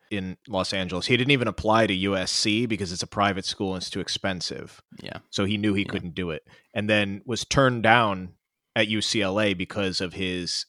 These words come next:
Speaker 1: grade average. He had a C. So he had to go to California State University in Long Beach, and, uh, they didn't have a film program, so he went for English. So it seems like, oh, well, that's the end of Stevens, <laughs> you know, like,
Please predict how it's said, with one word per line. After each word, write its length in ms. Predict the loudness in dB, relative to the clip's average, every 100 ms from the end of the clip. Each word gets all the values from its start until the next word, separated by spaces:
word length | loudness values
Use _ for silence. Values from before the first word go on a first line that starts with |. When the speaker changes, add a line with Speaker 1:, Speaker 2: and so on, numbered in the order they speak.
| _
Speaker 1:
grade 320 | -6 -2 0 -2
average. 560 | -2 -4 -6 -10 -10
He 160 | -8 -8 -6
had 160 | -6
a 60 | -6
C. 540 | -6 -4 -4 -6 -8 -16 _ _ _
So 180 | -2 0
he 140 | 4 4
had 200 | 2 0
to 60 |
go 140 | 0 0
to 80 |
California 600 | 0 2 2 0 -2 -2
State 300 | -4 -2 -2
University 840 | -4 -6 -6 -6 -6 -6 -4 -6 -8 _ _ -10
in 120 | -2
Long 340 | 2 2 0
Beach, 540 | -6 -8 -8 -10 -10 -10 -6
and, 380 | -4 -4 -4
uh, 300 | -4 -4 -6 -6
they 120 | -2
didn't 160 | 0 0
have 100 | -2
a 40 | -2
film 300 | 0 0 0
program, 460 | -2 -2 -2 -4
so 100 | -4
he 80 | -4
went 160 | -4 -6
for 140 | -10
English. 640 | -8 -10 -10 -12 -10 -12 -14 _
So 100 | -2
it 80 | 4
seems 240 | 6 8
like, 160 | 8 10
oh, 140 | 10
well, 100 | 10
that's 220 | 8 4 4
the 160 | 4
end 120 | 4
of 60 | 2
Stevens, 400 | 4 4 6 6
<laughs> 160 | 6 6
you 240 | 6 6
know, 140 | 6
like, 260 | 2 0 -2